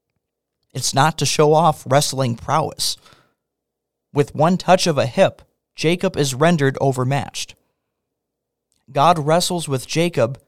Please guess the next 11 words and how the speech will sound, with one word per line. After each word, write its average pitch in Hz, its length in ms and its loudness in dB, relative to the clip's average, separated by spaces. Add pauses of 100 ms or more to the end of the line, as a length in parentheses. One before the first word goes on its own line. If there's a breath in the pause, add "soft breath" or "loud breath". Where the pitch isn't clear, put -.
(400)
to 147 140 -4
complete 156 600 -6
his - 260 -8
training. - 540 -6 (1800)
A 143 120 0
hobbled, 180 680 -2 (120)
overmatched 170 760 -2
Jacob, 143 520 -6 (840)
clinging 208 540 0
to 190 200 -8
God, 156 460 -6